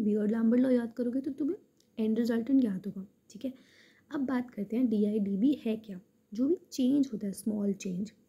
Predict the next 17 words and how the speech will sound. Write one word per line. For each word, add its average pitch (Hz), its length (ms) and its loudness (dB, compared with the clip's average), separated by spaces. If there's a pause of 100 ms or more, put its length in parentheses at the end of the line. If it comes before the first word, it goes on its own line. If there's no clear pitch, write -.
(100)
वो 247 100 2
हम 330 240 0
डीआई 202 360 0
और 294 100 0
डीबी 202 320 2
से 208 100 -4
denote 190 300 -2
करते 202 180 -10
हैं, 196 60 -12
जैसे - 140 -18
कि 262 160 2
delta 202 460 2
कहते 202 280 -10
हैं 180 100 -6
जिसे, 190 260 -14 (200)
ठीक 208 160 -12
है। 339 60 -10